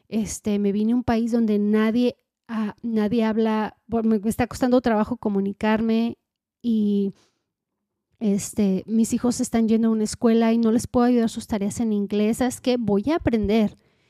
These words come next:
Y, y yo no sé cómo, pero, you know, yo le pedí a Dios, "Jesús, nunca", les voy a confesar algo.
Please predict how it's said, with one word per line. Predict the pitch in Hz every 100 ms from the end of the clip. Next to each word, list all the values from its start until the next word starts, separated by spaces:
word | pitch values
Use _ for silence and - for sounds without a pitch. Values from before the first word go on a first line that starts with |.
| _
Y, | - 240 220 208 196
y | - 190 190 185 180 _ _
yo | 226 208 214
no | 220
sé | 240 262 240 -
cómo, | 226 226 277
pero, | 320 247 214 190 202 196 _ 220 214 _ _
you | 220 226
know, | 226 254
yo | 226 233
le | 302
pedí | - 247 233
a | 208
Dios, | 185 185 185 - - _ - -
"Jesús, | 240 - 233 240 - - _ _ _ 220 226 180 285 _ -
nunca", | 233 240 247 277 302 339 339 - _ _ _ _ -
les | 262 247
voy | 294
a |
confesar | 294 311 294 254 254 240
algo. | 220 185 196